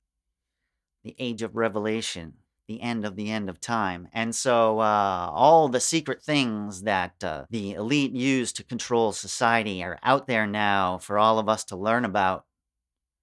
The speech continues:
The ley lines, the dragon lines. Anyway, he talks about things like that, Philadelphia, and how it's built and how it affects people.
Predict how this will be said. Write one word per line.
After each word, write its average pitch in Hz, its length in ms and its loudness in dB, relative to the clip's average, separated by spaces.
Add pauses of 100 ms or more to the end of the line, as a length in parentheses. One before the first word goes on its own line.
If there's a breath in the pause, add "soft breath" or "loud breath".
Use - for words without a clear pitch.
(200)
The 78 80 -10
ley 98 280 -8
lines, 82 760 -10
the 69 100 -18
dragon 95 520 -6
lines. 87 460 -8
Anyway, 131 480 2
he 139 120 -6
talks 127 300 2
about 90 380 -6 (520)
things 110 200 -4
like 92 220 -6
that, 110 300 4
Philadelphia, 98 800 -4
and 87 140 -10
how 90 240 -6
it's - 160 -14
built 90 440 -6
and 69 120 -20 (320)
how 107 260 -2
it 95 60 -4
affects - 600 -8 (100)
people. - 480 -16